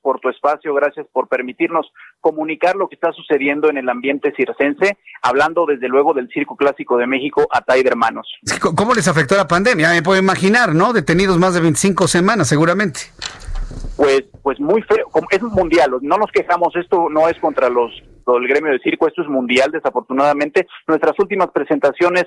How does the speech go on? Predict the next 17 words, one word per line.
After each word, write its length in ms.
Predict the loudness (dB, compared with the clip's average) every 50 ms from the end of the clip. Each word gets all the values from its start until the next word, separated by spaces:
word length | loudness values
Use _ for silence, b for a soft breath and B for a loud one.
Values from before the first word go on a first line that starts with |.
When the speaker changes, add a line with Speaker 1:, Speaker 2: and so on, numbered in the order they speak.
| -2 _
Speaker 1:
en 140 | -2 0 2
noviembre 500 | 2 2 2 2 0 0 2 2 2 2
de 100 | 2 2
dos 180 | 2 0 0
mil 140 | -2 0 0
diecinueve 680 | 0 -2 0 -4 -2 2 2 2 2 2 2 0 -2 b b b b -6
en 120 | -4 -2
el 80 | 0 0
Teatro 280 | 0 0 2 0 0
Armando 260 | 0 0 0 0 0
Manzanero 560 | 0 0 -2 -2 -2 -2 0 0 2 2 2 2
de 80 | 2
la 100 | 0 0
ciudad 220 | 0 2 2 2 2
de 100 | 2 0
Mérida, 300 | 0 0 2 2 2 0
Yucatán. 560 | 0 -2 -4 -4 -2 0 0 0 0 -2